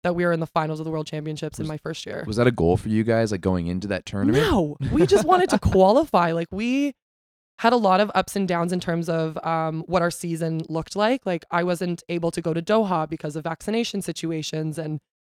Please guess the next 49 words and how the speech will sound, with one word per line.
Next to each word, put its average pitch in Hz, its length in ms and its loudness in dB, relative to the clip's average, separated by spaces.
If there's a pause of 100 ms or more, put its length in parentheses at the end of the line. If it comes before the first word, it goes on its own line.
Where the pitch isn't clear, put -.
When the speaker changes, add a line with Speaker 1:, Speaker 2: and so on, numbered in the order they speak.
(140)
Speaker 1:
they 185 80 4
didn't 196 180 2
Speaker 2:
Ah. 175 40 0
Speaker 1:
recognize 180 460 2
my 170 120 0
third 165 240 -2
vaccine 170 340 -2
that 180 100 2
I 165 60 -2
got 160 220 -6
in 180 80 -6
Brazil 208 420 2
because 165 320 -4
I'm 165 160 -4
a 165 80 -6
Canadian 233 400 -2
citizen, 156 380 -6
not 156 160 -6
a - 20 -8
Brazilian 208 400 -2
citizen. 156 500 -4 (380)
So 190 140 0
my 190 120 0
other 180 220 2
two 190 240 -2
were 165 240 2
Q 185 220 -4
R 247 120 2
codes, 160 320 -2
but 165 140 -8 (140)
this 170 160 -4
one 170 100 -2
was 165 140 -2
just, - 180 -6
like, 156 160 -6
a 160 140 -4
letter 165 420 -2 (400)
saying 165 360 -2
that 160 120 -4
I, 156 400 -4
you 175 100 -6
know, 160 140 -2
had 165 220 -6
my 165 80 -6
Speaker 2:
Mm-hmm. 165 60 -4
Speaker 1:
vaccination. 175 520 -2
So 165 140 -2
Doha 165 380 0 (100)
didn't, 160 360 -4